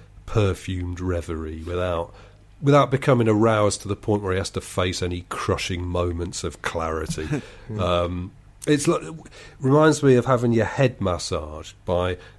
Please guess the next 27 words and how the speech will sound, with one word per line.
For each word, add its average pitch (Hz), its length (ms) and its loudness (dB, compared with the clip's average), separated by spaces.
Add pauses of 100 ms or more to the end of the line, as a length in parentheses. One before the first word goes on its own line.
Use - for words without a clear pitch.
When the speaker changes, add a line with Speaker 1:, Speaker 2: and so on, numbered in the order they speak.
Speaker 1:
the 120 80 -8
pretty - 460 -2
young 98 340 0
junior 92 480 0
hairdresser 85 640 -6 (220)
when 90 120 -10
she's 90 260 -6
washing 90 360 -6
your 85 120 -6
hair 85 300 -2
at 80 80 -10
the 87 80 -10
salon. 76 540 -6 (420)
It's 101 220 -6
like 101 220 0 (260)
everyone's 147 400 6
just - 260 -6
doing 127 340 8
their 113 140 4
thing. 95 520 0
Nobody's 113 420 6
been 110 200 0
made 107 220 4
uncomfortable 104 800 0
in 95 140 0
any 95 240 -2
way. 85 320 -6